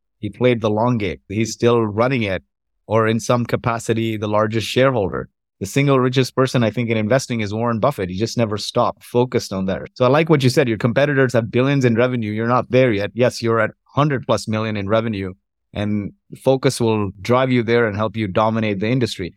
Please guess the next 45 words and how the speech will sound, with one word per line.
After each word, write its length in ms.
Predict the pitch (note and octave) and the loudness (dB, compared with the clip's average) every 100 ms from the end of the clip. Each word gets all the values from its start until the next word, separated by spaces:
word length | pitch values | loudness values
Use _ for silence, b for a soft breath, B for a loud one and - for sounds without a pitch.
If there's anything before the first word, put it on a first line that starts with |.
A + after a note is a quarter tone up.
| B | B
Now, 80 | D3 | -2
somewhere 440 | D3 - C4 C#4+ A#3+ | 2 4 6 6 4
between 560 | G3 - F#3+ F3+ D#3 | 0 4 4 4 0
N 240 | D3 D3 D3+ | 0 0 2
P 160 | D#3 | 2
Digital 640 | C#3 C#3 B2+ A#2 A2 G#2 G2+ _ _ _ _ - | 2 4 4 2 2 -2 -8 _ _ _ _ -2
and 220 | B2 A#2 | -2 0
Crazy 440 | - D3 C3 C3 | 2 2 4 6
Egg 160 | B2+ A#2 | 4 4
and 100 | A#2+ | 2
all 120 | B2+ | 4
the 100 | B2+ | 4
other 120 | A#2+ | 4
things 300 | A#2 B2 A#2 | 4 2 0
you've 200 | G#2+ G#2 | -2 -2
done 400 | G2+ C3 C3 A#2 | 0 2 2 -2
and 180 | A2+ A2+ | -2 -2
the 140 | A2+ A#2+ | 0 4
agencies, 640 | C#3 C#3+ B2 - G#2+ F#2+ | 4 4 2 0 -2 -4
Kissmetrics 640 | - F#3+ F#3+ D3+ D3+ D#3+ - | -2 0 2 0 0 -2 -2
happened. 460 | G2+ F#2+ G2+ A#2+ - _ _ _ | -4 -4 -6 -8 -10 _ _ _
Ten 220 | - F3+ | 0 0
years 260 | F3+ F3 D#3 | 0 0 0
ago, 240 | C#3+ C3+ | 0 2
it 40 | B2+ | 2
was 120 | A#2 | 2
a 60 | |
very 200 | B2+ C3+ | 2 2
hot 280 | B2 A#2+ A#2+ | 4 2 0
company. 500 | - A2+ G#2+ G#2 F#2 B B | -2 -2 -2 -6 -8 B B
Did 120 | D3 F3 | 2 4
you 120 | C4+ | 4
guys 260 | B3+ E3+ | 4 4
bootstrap 540 | A#2 C#3+ F#3+ - G#3 F#3+ | 4 4 4 2 2 4
that 260 | F#3 F#3 | 2 2
in 120 | D3+ D3+ | 0 0
the 120 | D3+ | 0
early 300 | C#3+ D#3+ E3 | 2 2 2
days, 200 | D#3+ D#3 | 2 4
or 100 | D3 | 2
how 120 | C#3 | 2
did 140 | D#3 | 2
that 160 | C#3+ C#3 | 2 2
come 180 | - A#2 | 0 -2
about? 320 | G2 E2 - | -2 -4 -8